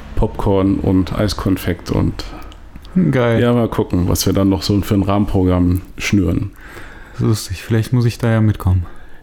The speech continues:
Speaker 1: Da solltest du mitkommen. Da musst du, also das wär schon schön, weil, äh, du hast ja auch deinen Anteil, äh, an dem, an dem Bildband und da wär eigentlich ganz cool, wenn du, wenn du auch dabei bist.
Speaker 2: Ja, ja, muss ich mal gucken, ob ich das, ob ich das
Speaker 1: Ja.
Speaker 2: zeitlich schaffe.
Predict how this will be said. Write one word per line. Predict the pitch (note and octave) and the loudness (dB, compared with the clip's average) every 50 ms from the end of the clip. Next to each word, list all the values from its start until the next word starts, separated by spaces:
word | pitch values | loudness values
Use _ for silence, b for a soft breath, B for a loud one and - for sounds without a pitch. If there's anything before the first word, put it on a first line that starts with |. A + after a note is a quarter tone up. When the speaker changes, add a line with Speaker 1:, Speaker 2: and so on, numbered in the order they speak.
| B - - | B -6 -2
Speaker 1:
Da | - G2 F#2+ F#2 | 0 0 2 2
solltest | F#2 F#2+ F#2 E2 F#2+ E2 - - | 2 2 2 2 2 0 0 0
du | E2 | 0
mitkommen. | E2 E2 - - - G2+ G2 | 0 0 0 -2 -4 -4 -2
Da | - G2 | 0 2
musst | G2 G#2 G2 - - | 2 2 2 2 0
du, | A#2 - | -2 0
also | - A2 G2+ G2+ G#2+ | -2 -2 0 0 2
das | G2+ A2+ G2+ - A#2+ | 0 0 0 0 0
wär | A2+ A#2 | 0 2
schon | - - G#2 F#2+ F#2 | 2 2 2 2 2
schön, | - - G#2 F#2+ F2+ F2+ D#2+ | 2 2 2 2 2 2 2
weil, | E2+ F2 F2 F2+ F2+ F2+ F2 - A2+ A2 G#2+ | 2 2 2 2 2 0 0 0 0 0 0
äh, | G#2+ | 0
du | G#2+ G#2 | 0 0
hast | A2+ A2 - | 0 0 0
ja | A2 | 0
auch | G2+ G2+ - | 0 0 0
deinen | A2+ G2+ G2+ | 2 2 2
Anteil, | G2 G#2 A#2 - C3 A#2+ A#2 A2+ A#2 A#2 A2+ A2+ A#2+ - | 2 2 0 0 2 2 2 2 2 2 2 0 -2 -2
äh, | B2+ | -2
an | C3 - A2 A2 A2 A2 A#1+ - G2+ A2+ A2 | 0 0 2 2 2 2 0 0 2 2 2
dem, | G#2+ G#2+ G#2+ A2 A2 | 4 4 4 4 4
an | A2 G#2+ G#2+ | 4 2 2
dem | G#2 G#2 G2 | 2 2 2
Bildband | G#2 G#2 G2+ G#2 G#2+ G2+ F#2+ G2 | 2 2 2 2 0 0 0 2
und | F#2+ | 0
da | G2 F#2+ | 2 2
wär | G2 G2+ | 2 2
eigentlich | G2+ G2+ F#2+ F2 | 2 0 0 0
ganz | - G2 F#2 - - - - | 0 -2 -2 -2 -4 -2 0
cool, | A2+ G#2+ G2+ | 2 2 4
wenn | G2+ G2 F#2+ | 4 2 4
du, | F2+ F#2 F#2 F2+ F2+ B B B B B B B B B B - | 4 4 2 2 0 B B B B B B B B B B -4
wenn | - G2+ F#2 | 0 0 2
du | F#2+ | 2
auch | A2 A2 - | 2 0 0
dabei | - - B2+ - F#2 G2+ - | 0 -2 0 0 0 -2 0
bist. | - - - - - - B B B B B B B B B B B B B - - - - | -2 -2 -4 -4 -6 -8 B B B B B B B B B B B B B -18 -18 -4 0
Speaker 2:
Ja, | G#2+ G#2 G2+ G2+ G#2 A2+ A#2 | 2 2 2 2 2 2 2
ja, | A2 G#2+ A2 | 2 2 2
muss | A#2+ B2 A#2 | 2 2 0
ich | - | -2
mal | A#2 - | -2 -2
gucken, | - C#3+ - - G#2+ | -2 -2 0 0 0
ob | G2+ F#2+ | 0 -2
ich | - - | -2 -2
das, | A2+ A2 - - - | -2 -4 -4 -6 -10
ob | - - | -6 -6
ich | G#2+ F2+ | -4 -2
das | - - - | 0 0 0
Speaker 1:
Ja. | A2 | 0
Speaker 2:
zeitlich | - A2+ A2 G#2+ - A2 - | 0 0 -2 0 -2 -2 -2
schaffe. | - - B2 G#2+ - - | 0 0 0 -2 -2 -4